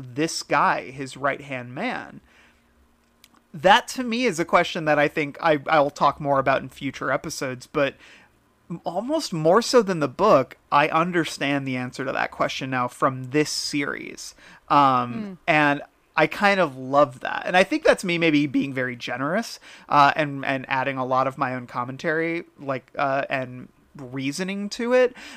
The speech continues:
Speaker 1: But I think that, um, there is something so, like, because you do see too that he is so desperately, like, he wants to be someone's protege again. Like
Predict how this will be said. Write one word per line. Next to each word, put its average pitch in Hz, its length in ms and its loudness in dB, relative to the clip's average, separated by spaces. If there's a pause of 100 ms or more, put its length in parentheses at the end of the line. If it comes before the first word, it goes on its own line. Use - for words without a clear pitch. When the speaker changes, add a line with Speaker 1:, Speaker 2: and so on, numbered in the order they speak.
Speaker 1:
But 165 120 6
I 170 100 10
think 175 320 -4
that, 143 460 4 (320)
um, 135 460 2
there 160 220 4
is 170 140 0
something 233 420 -2
so, 160 800 2 (300)
like, 143 360 0 (720)
because 180 320 2
you 175 160 0
do 202 220 -2
see 190 280 -4
too 233 340 -4
that 143 180 0
he 156 180 0
is 143 100 0
so 156 280 2
desperately, 139 760 -2
like, 131 520 -4
he 196 200 -2
wants 156 440 2
to 160 100 -8
be 143 120 0
someone's 131 380 -2
protege 139 560 0
again. - 340 -12
Like 147 320 2